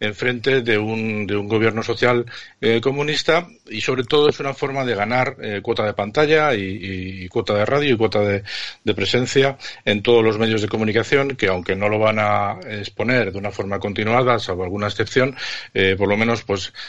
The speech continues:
ganará presencia en todos los telediarios. El resultado es lo de menos. Yo, eh, especialmente en este caso, y que no sirva como precedente, creo que Vox hace bien, sencillamente porque, por un lado, estresa al Partido Popular, que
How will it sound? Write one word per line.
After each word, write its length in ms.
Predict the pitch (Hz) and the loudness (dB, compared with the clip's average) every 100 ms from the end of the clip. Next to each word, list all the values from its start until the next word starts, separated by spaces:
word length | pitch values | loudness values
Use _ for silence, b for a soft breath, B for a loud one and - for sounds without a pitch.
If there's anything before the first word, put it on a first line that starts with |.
| B | B
ganará 320 | - 104 110 | 0 2 2
presencia 440 | 113 110 113 107 107 | 0 -2 -4 -2 -2
en 100 | 95 | 0
todos 240 | 107 101 | 0 2
los 140 | 98 - | 0 0
telediarios. 400 | 92 92 90 90 - _ | 0 0 -2 -4 -6 _
El 320 | 120 113 113 | 2 4 2
resultado 600 | 107 113 127 117 170 104 - | 0 -4 -4 0 2 2 -2
es 140 | 117 | -6
lo 100 | 113 | -4
de 120 | 95 | -4
menos. 280 | 90 90 85 | -4 -8 -8
Yo, 320 | 82 110 110 _ | -2 -2 -2 _
eh, 360 | 101 98 95 95 | -12 -8 -6 -6
especialmente 580 | 95 95 104 104 98 101 | -4 -2 0 0 -2 -2
en 80 | |
este 160 | 104 104 | -2 -2
caso, 320 | 110 101 98 - B B B - | -2 0 -2 -4 B B B -4
y 400 | 98 95 95 92 | 0 0 0 0
que 120 | 95 | 0
no 140 | 98 | 0
sirva 360 | - 101 101 101 | 0 0 2 2
como 260 | 101 98 95 | 0 -2 0
precedente, 640 | 98 - 101 101 110 110 B B B B | -2 0 0 2 0 -2 B B B B
creo 280 | 120 113 117 | 0 2 2
que 160 | 107 | 0
Vox 400 | 98 113 - - - | 0 -2 -4 -10 -6
hace 400 | 107 101 107 104 | -4 -2 -2 -2
bien, 380 | 101 127 135 160 | 2 2 0 -4
sencillamente 600 | 101 92 107 104 107 101 | -8 -4 -2 -2 -2 -2
porque, 320 | 98 95 98 | -2 -2 -2
por 200 | 90 101 | 0 0
un 100 | 107 | 2
lado, 300 | 110 110 101 B B B B | 2 2 -2 B B B B
estresa 720 | 101 - 113 113 104 98 - | 0 2 2 2 0 -2 -2
al 220 | 117 101 95 | -2 -2 0
Partido 500 | 98 95 104 107 101 | -4 -2 0 2 2
Popular, 480 | 110 123 139 160 | 0 2 2 2
que 240 | - 90 | -2 -2